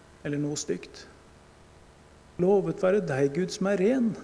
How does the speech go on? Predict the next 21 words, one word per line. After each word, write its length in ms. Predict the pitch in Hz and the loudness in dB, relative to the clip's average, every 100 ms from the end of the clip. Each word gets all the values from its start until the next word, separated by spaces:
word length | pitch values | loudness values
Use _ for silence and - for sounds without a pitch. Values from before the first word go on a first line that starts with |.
| - - - - - - - - - - - - - - - - - - - - | -16 -20 -20 -20 -20 -20 -20 -20 -20 -20 -20 -20 -20 -20 -20 -20 -20 -20 -6 4
Lovet 420 | 196 196 190 190 | 6 6 4 2
være 180 | 196 214 | 2 4
deg, 280 | 180 170 208 190 | 2 2 2 2
Gud, 360 | 208 233 185 - - - - - | 2 2 -2 -10 -18 -20 -20 -4
som 140 | 190 | 0
ikke 220 | 190 208 | 2 2
er 100 | 190 | 2
som 120 | 190 247 202 | 2 2 2
oss, 180 | 208 - | 2 2
som 160 | - 190 208 233 - - | 0 0 0 -2 -8 -4
fristes 440 | - 202 202 156 - | 4 4 4 0 0
til 100 | 190 | 0
å 60 | |
tilpasse 560 | - 160 147 - 180 202 | 2 2 2 0 0 0
oss 120 | 185 | 0
det 100 | 226 | 4
vonde. 280 | 208 190 247 - - - - - - - - - - - - - - - - - - - - - 170 | 4 4 2 -2 -14 -20 -20 -20 -20 -20 -20 -20 -20 -20 -20 -20 -20 -20 -20 -20 -20 -20 -20 -12 -12
Og 80 | - | -2
kalle 460 | 196 202 165 151 | 2 4 6 4
det 120 | 151 170 | 4 4
vonde 480 | 190 180 139 151 | 4 4 0 0